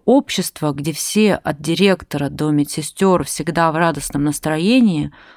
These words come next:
где взрослые впервые в жизни не вызывают у нее отвращения, тот замкнутый идеальный мирок, где все нужды, еда, игры, развлечения удовлетворяются щедро и с избытком,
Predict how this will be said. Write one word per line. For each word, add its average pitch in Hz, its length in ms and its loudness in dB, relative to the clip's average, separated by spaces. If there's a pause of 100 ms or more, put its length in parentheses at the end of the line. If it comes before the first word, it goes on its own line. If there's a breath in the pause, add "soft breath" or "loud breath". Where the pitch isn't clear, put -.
(100)
где 165 180 2
взрослые 170 580 0
впервые 165 440 0
в 151 60 -6
жизни 180 360 2
не 156 180 2
вызывают 170 600 0
у 151 60 -2
нее 160 340 0
отвращения, 160 1040 -2 (420 soft breath)
тот 160 160 -4
замкнутый 165 680 2
идеальный 170 540 2
мирок, 170 340 0
где 143 140 -6
все 165 220 -4
нужды, 170 520 0 (300 soft breath)
еда, 175 640 2
игры, 165 420 -2
развлечения 165 760 0 (100)
удовлетворяются 175 920 0
щедро 196 520 2
и 190 60 2
с - 100 -4
избытком, 160 640 -2